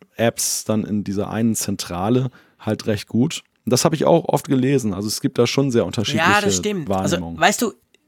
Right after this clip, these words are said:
Speaker 2: ich, ich sag's mal so, also ich find im Grundsatz, dass ich eine App hab, nicht wie früher quasi eine Video-App und dann hab ich noch eine App, wo ich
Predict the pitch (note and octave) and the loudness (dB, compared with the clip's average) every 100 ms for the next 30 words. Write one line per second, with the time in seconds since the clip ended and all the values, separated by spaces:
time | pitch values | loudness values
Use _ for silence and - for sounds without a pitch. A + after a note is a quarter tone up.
0 | - - - G2+ - E3 - F#3 - F3+ | -18 -16 -14 -18 -12 -4 0 0 2 2
1 | E3 E3+ F3+ B2+ C#3 D3 E3 - G3 G#3+ | 4 4 4 4 -4 -6 -8 -2 2 2
2 | F3+ - _ - - - D#3 C3+ C3+ A3 | -2 -10 _ -20 -8 0 0 2 2 2
3 | A3+ - C3 - - A#2+ A#2+ - C#3+ D#3 | 2 2 2 2 -4 -6 -6 -6 0 2
4 | G3 G3 - D#3+ - - - - - - | 2 0 0 -2 0 -2 -2 -4 -20 -20
5 | - - - F3 - G#3 - E3+ F#3+ F3+ | -20 -8 0 2 2 0 0 0 4 4
6 | - D3+ D3 D3+ D#3+ C#3 A2+ D3 F3+ G3+ | 4 4 4 4 2 2 0 -6 -4 0
7 | F#3+ - E3 F3+ - E3 D3 C#3+ D3 D#3 | 0 2 2 2 2 -2 2 2 2 0
8 | D#3+ C#3 - C3+ - D#3 - C#3+ C3+ - | -2 -2 0 0 0 -2 -2 -2 -2 -4